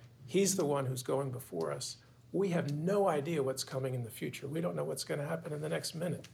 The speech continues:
But what we do know is that we can trust him because he's gone before.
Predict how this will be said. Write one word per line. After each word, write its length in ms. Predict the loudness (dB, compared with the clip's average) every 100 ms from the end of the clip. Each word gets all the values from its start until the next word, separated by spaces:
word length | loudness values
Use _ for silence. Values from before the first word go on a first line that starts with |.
| -20 -20 -20 -4
But 140 | 0 2
what 200 | 2 -2
we 120 | -4
do 200 | 2 4
know 340 | 4 2 0 -6 -14 -20 -20 -4
is 240 | -2 0 -2
that 300 | -2 -4 -8 -10
we 120 | -8
can 160 | -6 -8
trust 400 | -4 -2 -2 -4
him 220 | -4 -4
because 380 | -4 -6 -8 -6
he's 180 | -6 -4
gone 260 | -4 -4
before. 440 | -4 -6 -4 -4